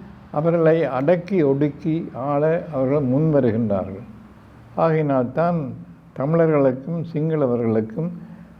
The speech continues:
ஒருவருக்கொருவர் போர் மூண்டது.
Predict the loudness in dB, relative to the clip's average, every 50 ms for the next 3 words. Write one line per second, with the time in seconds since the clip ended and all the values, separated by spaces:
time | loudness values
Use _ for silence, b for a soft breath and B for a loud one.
0 | B B B B B -6 -2 0 2 4 6 6 4 2 2 0 0 0 2 2
1 | 2 0 0 -2 -6 -12 -16 -8 -2 0 2 2 2 2 0 0 0 0 0 2
2 | 2 2 0